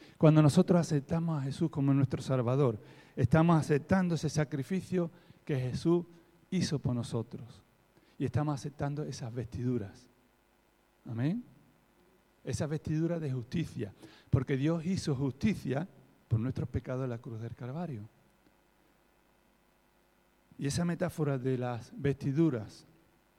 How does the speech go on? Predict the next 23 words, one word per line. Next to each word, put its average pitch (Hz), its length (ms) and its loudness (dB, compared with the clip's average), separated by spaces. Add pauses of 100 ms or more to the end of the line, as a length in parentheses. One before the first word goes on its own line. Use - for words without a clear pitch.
(760)
si - 140 -8
tú 131 140 -4
quieres 147 320 0
profundizar 135 640 0
más 135 380 0
acerca 127 440 -2
de, 120 320 -2 (640)
de 127 140 -2
esas 131 300 -2
vestiduras 131 500 -4
de 120 100 -2
justicia, 117 600 -2
esas 113 220 -8
vi-, 113 100 -6 (180)
vestiduras 123 600 -4 (340)
de 139 80 -10
salvación, 123 800 0 (560)
la 117 100 -8
puedes 131 240 -4
encontrar 127 480 -4
en, 123 280 -6
en 107 280 -8
Salmos 139 680 -2